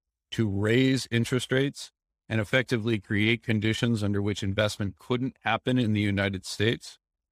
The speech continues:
A demographic and population surge that meant any time the economy slowed down, I mean, just to put this in context, today the U S labor force is actually zero growth, if not possibly shrinking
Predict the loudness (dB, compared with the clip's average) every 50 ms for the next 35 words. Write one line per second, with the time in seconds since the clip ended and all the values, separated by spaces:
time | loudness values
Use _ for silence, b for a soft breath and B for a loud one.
0 | _ _ _ _ _ _ _ 0 0 0 0 -2 -4 -2 0 0 0 0 0 0
1 | 0 0 0 0 -2 -2 -2 -2 -4 -6 -4 -2 -2 -2 0 0 0 0 2 2
2 | 0 0 -2 -4 -4 -4 -4 0 2 2 4 4 2 0 -2 -4 -6 -6 -2 0
3 | 0 0 -2 -4 _ _ _ -2 0 2 4 4 4 2 0 -2 -2 0 0 2
4 | 2 2 2 2 2 0 0 -2 -2 -2 0 2 2 2 2 0 0 -2 -4 -4
5 | -2 -2 -2 -2 0 -2 0 0 0 -2 -2 -2 -2 -2 -2 -2 -4 0 0 0
6 | 0 0 -2 -2 -2 -4 -2 0 0 0 0 0 0 -2 -2 -4 -6 -6 -4 0
7 | 2 4 4 4 2 2 0 0 0 -2 -2 -2 -2 -2 -2 -2 -4 -4 -2 0
8 | 0 0 -2 -4 -6 -6 -8 -8 -6 -6 -6 -6 -6 -4 -8 -8 -6 -6 -6 -8
9 | -10 _ _ _ _ _ _ -14 -8 -2 0 2 4 4 4 2 2 0 -2 -4
10 | -4 -4 -6 -10 -12 _ _ -8 -8 -6 -2 0 0 0 0 0 _ 0 0 2
11 | 0 -4 -8 -8 -8 -8 -4 -2 0 0 0 0 0 0 0 -2 -4